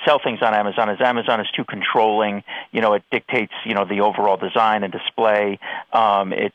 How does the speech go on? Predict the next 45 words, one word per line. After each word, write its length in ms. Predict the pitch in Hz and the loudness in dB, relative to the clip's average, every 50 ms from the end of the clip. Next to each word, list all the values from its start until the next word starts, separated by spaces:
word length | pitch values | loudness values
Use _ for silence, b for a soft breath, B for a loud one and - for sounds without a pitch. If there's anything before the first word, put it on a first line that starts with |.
| - - - - | -6 -10 -8 -4
it 140 | - 117 - _ _ _ _ _ _ - | -6 -6 -6 _ _ _ _ _ _ -6
dictates 360 | 117 143 123 - - 127 - - | -4 -2 -2 0 -2 -2 0 0
a 60 | 131 | 2
lot 140 | 110 98 95 | 2 2 2
of 60 | 90 - | 0 -2
terms. 460 | - 127 123 120 113 110 110 107 104 - - B B B B B | -2 0 0 2 2 0 0 -2 -4 -6 -8 B B B B B
And 220 | B 117 113 104 92 - - | B -2 0 0 -2 0 2
so 160 | 127 110 104 | 2 2 2
merchants, 480 | 107 113 120 110 - - 127 107 92 - - - - | 2 0 0 0 0 -2 -2 -4 -4 -6 -8 -6 -2
you 80 | 117 | 0
know, 140 | 113 110 107 | 2 2 2
enjoy 600 | - 110 107 - - 113 117 113 110 110 104 95 _ b b b b b b b _ - | 2 0 0 0 2 2 4 2 2 0 -2 -6 _ b b b b b b b _ -2
getting 200 | - 131 117 113 | 0 0 2 2
a 40 | 107 | 4
lot 140 | 104 107 101 | 4 4 2
of 100 | 95 - | 2 0
business 260 | - 185 170 156 127 - | 0 -2 0 -2 -2 0
on 160 | 151 120 110 110 | 0 2 2 2
Amazon, 420 | 107 104 104 101 - 117 104 101 | 2 0 0 0 0 0 0 0
but 100 | 104 107 | 0 -2
they 80 | - 104 | -2 0
don't 220 | - 123 113 107 | 0 0 0 0
necessarily 560 | 107 104 98 - - - - 110 110 104 104 | 0 -2 -2 -4 -6 -2 0 0 0 0 0
like 200 | 101 104 101 98 _ _ _ _ _ _ - 110 - - | 2 0 0 0 _ _ _ _ _ _ -20 -12 -4 -2
giving 220 | 139 113 113 101 - | -2 0 0 -2 -2
so 80 | - 127 | 0 0
much 140 | 107 101 - | 0 0 -2
control 440 | - 107 92 - - 127 117 110 107 | -4 -8 -4 -2 0 2 2 2 2
to 120 | - 104 | 2 2
Amazon. 480 | - 95 95 95 92 - 98 90 85 - B B B B B - | 2 0 0 -2 -2 0 0 0 -2 -4 B B B B B -4
So 80 | 123 120 | -2 0
Shopify 480 | - 147 127 123 - 123 - - 117 | 2 2 2 2 2 0 0 2 2
has 100 | 110 95 | 2 0
emerged 340 | 120 107 107 110 107 - - | -2 -2 -2 -2 0 0 -2
as 140 | 117 101 - | -2 -2 0
a, 240 | 113 104 98 - - | 0 0 2 0 0
as 80 | 95 - | -2 -2
a 40 | |
good 160 | 98 - 120 110 | -2 0 0 0
alternative 460 | 101 - - - 160 147 131 117 - | 0 0 0 0 0 2 0 0 -2
for 80 | - 123 | -2 -2
them 140 | 101 110 101 | -2 -2 -2
to 80 | 95 - | -4 -4
try 180 | - - 120 | 0 0 2
to 160 | 110 104 95 | 2 2 0